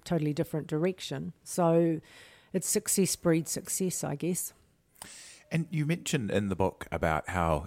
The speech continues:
Speaker 2: you were feeling at a certain point, uh, after a few promotions and as you kind of were getting into the corporate ladder, uh, a lack of those qualifications, and so you went back to do the M B A. T-, tell me about,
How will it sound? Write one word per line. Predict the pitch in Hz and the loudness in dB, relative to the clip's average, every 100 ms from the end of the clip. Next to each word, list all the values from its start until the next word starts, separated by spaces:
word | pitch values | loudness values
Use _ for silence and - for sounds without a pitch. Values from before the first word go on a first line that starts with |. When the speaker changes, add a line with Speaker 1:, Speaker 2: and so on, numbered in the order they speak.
| - | -4
Speaker 2:
you | 101 90 - | 0 0 0
were | 90 | -2
feeling | 87 104 95 85 78 | 0 0 0 0 -2
at | 71 | -2
a | |
certain | - 87 - 80 | 2 2 0 -6
point, | - 80 - - - - - - | -2 -2 -4 -14 -20 -20 -20 -6
uh, | 80 76 82 | -4 -2 -2
after | 80 - 80 | -4 -4 -4
a | |
few | - 87 | 0 0
promotions | 85 78 71 - 76 78 - | 0 -2 0 -2 -4 -6 -6
and | 65 | -4
as | - | -4
you | 71 | -4
kind | - 76 | -4 -8
of | 62 - | -8 -10
were | - | -12
getting | - 85 82 | -6 -4 -2
into | 85 - | -4 -4
the | - | -6
corporate | - 92 - - | 0 0 0 0
ladder, | 92 90 76 - - - - - | 4 4 2 -2 -14 -18 -14 -2
uh, | 92 92 82 - _ _ - | 0 2 -2 -6 _ _ -2
a | 127 | 0
lack | 127 143 - | 0 -2 -4
of | 127 | -2
those | 110 98 | 2 2
qualifications, | - 98 95 - - 90 - - 64 - - | 2 0 0 -2 -2 -2 -2 -4 -4 -6 -6
and | 80 | -4
so | - 82 | 0 0
you | 76 82 | 0 -2
went | 87 - | -2 -2
back | 87 - | -6 -6
to | - | -6
do | 87 78 | -4 -2
the | 82 | -2
M | 80 | -4
B | 80 | -4
A. | 92 80 - - - - | -4 -4 -8 -20 -20 -4
T-, | - | -2
tell | - - 302 | 0 0 0
me | 311 | 0
about, | 208 185 | 0 0